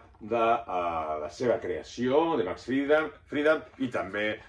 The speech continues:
de la seva trajectòria, de la seva vida i de la seva manera de veure el món.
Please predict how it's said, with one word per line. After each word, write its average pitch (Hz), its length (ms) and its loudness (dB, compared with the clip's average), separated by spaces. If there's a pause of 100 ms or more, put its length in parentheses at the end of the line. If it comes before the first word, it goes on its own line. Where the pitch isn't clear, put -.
de 98 140 0
la 85 140 -4
seva 87 520 -4
trajectòria, 143 800 6
de 107 80 4
la 78 100 0
seva 80 280 -6
vida 131 480 4
i - 20 0
de 101 180 4
la 87 140 4
seva 92 240 -2
manera 92 260 -2
de 90 100 2
veure 98 380 2
el 92 160 0
món. - 200 -12